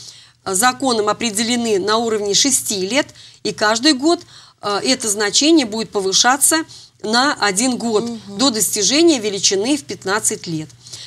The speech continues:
Speaker 1: Соответственно, в шестнадцатом году это семь лет,
Speaker 2: Мгм.
Speaker 1: в семнадцатом это восемь лет, пока не дойдёт до предельного значения пятнадцать лет. И, э, вводится с этого года третье условие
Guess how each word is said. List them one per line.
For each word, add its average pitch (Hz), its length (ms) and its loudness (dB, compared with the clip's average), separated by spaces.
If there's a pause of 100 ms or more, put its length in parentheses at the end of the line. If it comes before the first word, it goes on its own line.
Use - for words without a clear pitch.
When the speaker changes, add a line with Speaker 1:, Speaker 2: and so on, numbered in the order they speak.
(120)
Speaker 1:
Соответственно, 240 720 0
в - 20 4
шестнадцатом 226 680 0
году 202 240 0
это 180 160 -4
семь 311 360 4
лет, 294 300 0
Speaker 2:
Мгм. 208 400 -10
Speaker 1:
в 190 40 -10
семнадцатом 247 680 2
это 190 200 -2
восемь 277 460 2
лет, 269 160 -2
пока 247 320 0
не 240 140 0
дойдёт 202 420 0
до 254 240 -4 (240)
предельного 220 540 0
значения 214 500 2
пятнадцать 220 520 -2
лет. 180 200 -4 (520)
И, 262 360 2
э, 196 140 -2
вводится 254 600 0
с - 120 -2
этого 208 300 -2
года 277 300 0
третье 277 560 2
условие 196 680 0